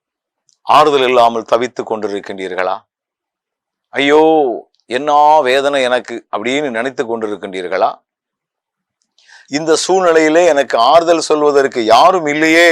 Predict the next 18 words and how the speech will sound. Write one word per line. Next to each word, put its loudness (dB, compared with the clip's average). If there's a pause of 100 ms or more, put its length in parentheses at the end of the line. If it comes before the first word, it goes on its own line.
(160)
என்கிற -2
தடுமாட்டமான 2
எண்ணத்தில் -4
இருக்கிறீர்களா? -2 (1000)
ஒண்ணே -4 (240)
ஒண்ணு -6
செய்யுங்கள், -12 (880)
ஆண்டவருடைய -2
பிள்ளையாக -4
மாறுங்கள். -16 (1160)
ஆண்டவருடைய 0
பிள்ளையாக -2
மாறுவது -2
எப்படி? -2 (1200)
ஆண்டவருக்கு -2
காணிக்கை 0
கொடுப்பதின் -4
மூலமாய் 2